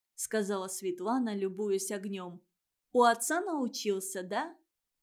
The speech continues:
Ну, я уж их, этих костров, не знаю, сколько раскладывал. Отец даже не смотрит, только скажет:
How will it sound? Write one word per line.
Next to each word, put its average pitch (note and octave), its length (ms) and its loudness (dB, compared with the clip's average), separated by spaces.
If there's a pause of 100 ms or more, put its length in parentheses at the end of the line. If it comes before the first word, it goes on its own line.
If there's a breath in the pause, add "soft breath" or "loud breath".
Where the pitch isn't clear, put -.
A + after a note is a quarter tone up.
(160)
Ну, C#4 540 -2
я B3+ 320 -4
уж B3+ 260 -4
их, B3+ 260 -6
этих A3+ 360 -4
костров, A#3+ 680 0
не A3+ 160 -6
знаю, A#3+ 460 -2
сколько G3 480 0
раскладывал. F#3+ 840 -4 (320 loud breath)
Отец A#3+ 460 0
даже G3+ 380 -2
не G3+ 160 -6
смотрит, A3+ 600 -4
только G3 320 -4
скажет: G3+ 600 -2